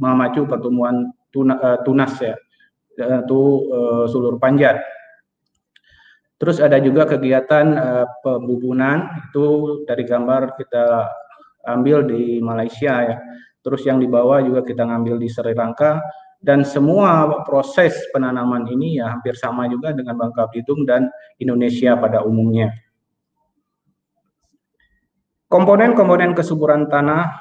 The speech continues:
itu yang pertama adalah kedalaman lapisan olah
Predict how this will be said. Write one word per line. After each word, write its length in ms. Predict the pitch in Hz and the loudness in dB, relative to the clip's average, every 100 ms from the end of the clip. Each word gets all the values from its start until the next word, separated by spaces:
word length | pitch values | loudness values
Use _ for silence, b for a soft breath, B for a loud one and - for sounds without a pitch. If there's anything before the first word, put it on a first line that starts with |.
| B _ | B _
itu 240 | 127 127 | -10 -6
yang 240 | 151 135 135 | -4 -4 -6
pertama 480 | 131 127 131 127 127 | -6 -4 -2 -2 -4
adalah 400 | 120 120 120 117 | -2 0 0 -2
kedalaman 560 | 123 120 117 113 127 139 | -4 0 0 0 0 -2
lapisan 480 | 117 127 120 120 110 | -2 -4 -6 -6 -4
olah 320 | 117 120 | -2 -2